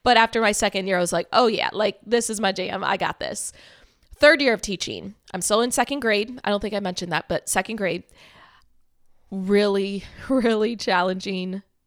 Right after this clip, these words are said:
group of students, even more so than my first year. And that's also when I started my YouTube channel. So I had the added pressure of that and, and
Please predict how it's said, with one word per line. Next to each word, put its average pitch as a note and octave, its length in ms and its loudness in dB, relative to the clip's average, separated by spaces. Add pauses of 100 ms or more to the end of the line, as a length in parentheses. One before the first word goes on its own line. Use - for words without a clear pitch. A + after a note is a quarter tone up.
group G#3+ 260 -2
of G3+ 140 -2
students, C#4 600 -2 (380)
even G#3+ 200 4
more F#3+ 180 4
so G#3 180 0
than G3+ 120 -2
my F#3+ 140 0
first F#3+ 380 -4
year. C#4 300 0 (840)
And A3+ 160 6
that's G#3+ 160 2
also A3 240 4
when A3 140 2
I G3+ 80 2
started F#3+ 360 0
my E3+ 140 -2
YouTube F3+ 320 -4
channel. B3+ 420 -2 (260)
So G#3 200 4
I F3+ 60 4
had G#3 160 0
the F#3 120 2
added F#3 260 2
pressure F#3 380 -2
of F3 180 -4
that E3+ 520 2
and, G3 220 -2
and F3+ 320 -6